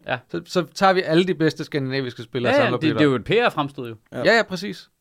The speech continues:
Speaker 2: Det kan være, vi skal, øh, have et, altså et samarbejde med de andre nordiske lande og sammen og købe
Speaker 1: Ja, og,
Speaker 2: Liverpool.
Speaker 1: og dragten, den er bare regnbueflaget.
Speaker 2: Ja.
Speaker 1: Altså.
Speaker 3: Det var fedt, hvis vi bare tog sådan, shortsen er fra Sverige, trøjen er fra
Speaker 1: <laughs>
Speaker 3: Danmark,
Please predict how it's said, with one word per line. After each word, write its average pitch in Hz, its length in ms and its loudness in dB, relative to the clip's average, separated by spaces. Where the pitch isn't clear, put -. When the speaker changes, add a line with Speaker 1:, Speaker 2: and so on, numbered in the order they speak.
Speaker 2:
Det 151 80 -2
kan 160 80 0
være, 175 140 6
vi 180 80 2
skal, 131 580 2
øh, 131 100 -12
have 147 160 -2
et, 139 140 -8
altså 123 260 -8
et 113 140 -4
samarbejde 135 540 0
med 117 80 -4
de 113 100 0
andre 139 180 -2
nordiske 131 380 -4
lande 117 220 -4
og 113 60 -8
sammen 120 220 -6
og - 60 -18
købe 123 120 -4
Speaker 1:
Ja, 165 60 0
og, 143 40 0
Speaker 2:
Liverpool. 131 280 -2
Speaker 1:
og - 60 -8
dragten, 185 420 -2
den 190 160 -2
er 175 180 2
bare 127 160 0
regnbueflaget. 107 600 -8
Speaker 2:
Ja. 156 100 0
Speaker 1:
Altså. 120 200 -2
Speaker 3:
Det 135 80 -2
var 135 60 2
fedt, 156 160 0
hvis 151 80 -6
vi - 40 -18
bare 113 160 2
tog 120 300 -2
sådan, - 180 -14
shortsen 202 400 2
er 214 120 2
fra 202 80 -6
Sverige, 104 420 0
trøjen 185 400 4
er 185 60 4
fra - 160 -4
Speaker 1:
<laughs> - 100 2
Speaker 3:
Danmark, 135 340 2